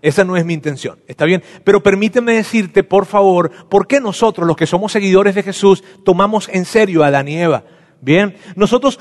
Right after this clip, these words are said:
los que somos seguidores de Jesús, cristianos, católicos, en fin, tomamos en cuenta a Adán y Eva, o tomamos en serio a Adán y Eva, porque Jesús la, los tomó en serio. ¿Sí viste? Por eso nosotros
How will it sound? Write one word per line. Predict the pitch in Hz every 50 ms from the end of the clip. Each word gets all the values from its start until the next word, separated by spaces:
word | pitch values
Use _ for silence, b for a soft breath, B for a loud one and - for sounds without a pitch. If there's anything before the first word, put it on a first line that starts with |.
| B
los | B 202 202
que | - 196
somos | - 233 247 277 -
seguidores | 262 233 214 202 208 214 220
de | 208 196
Jesús, | 190 175 - 208 185
cristianos, | - - 208 - - 185 165 170 180 180
católicos, | - 196 - - 180 175 175 170 175 165
en | 170 160
fin, | - 196 175 B B 202 B
tomamos | - 202 208 247 285 330 226
en | 220 208 196
cuenta | - - 220 202 185 170 135 151 151 139 135 b b b b b b
a | 160 170 185 - -
Adán | 180 190 208 233 254
y | 247 226
Eva, | 208 196 196 196 196 185
o | 185 180
tomamos | - 175 175 208 254 262 202
en | 190 170 156
serio | - - - 262 269 240 208 170 160 151
a | 147
Adán | 170 196 214
y | 220 208
Eva, | 196 190 196 185
porque | - 226 233 226 - 226
Jesús | 196 220 214 - - - 302 285 233 185 151 - - b b b b b b
la, | - 147 165 160 -
los | 170 170 160 160
tomó | - 165 175 180
en | 156 135
serio. | - 104 - - - _ _ _ _ _ _ _ _ _ _ _ _ _ _ _
¿Sí | - 160
viste? | 175 165 - 202 180
Por | - _ - - 196 202
eso | 233 240 - - 196 185 - -
nosotros | 165 170 - - 165 160 185 190 180